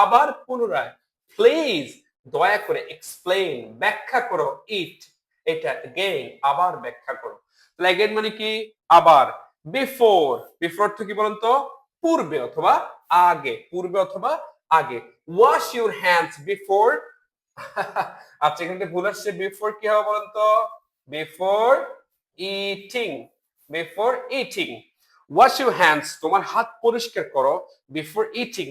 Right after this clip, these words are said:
before পরে কি হবে? আইএনজি হবে। Before eating। আশা করি এই পর্যন্ত বুঝতে পেরেছি। আমরা একটু পরেরটা চলে যাই।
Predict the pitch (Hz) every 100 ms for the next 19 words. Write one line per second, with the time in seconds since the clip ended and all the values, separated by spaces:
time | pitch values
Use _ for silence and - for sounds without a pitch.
0 | 135 156 190 185 202 202 202 214 - 220
1 | 240 185 151 120 120 - _ _ - 135
2 | - 220 294 - - 247 - 262 165 -
3 | _ _ - 151 180 190 196 196 185 196
4 | 196 185 180 196 196 196 - 208 240 _
5 | _ - 147 160 170 175 180 180 180 180
6 | 185 175 185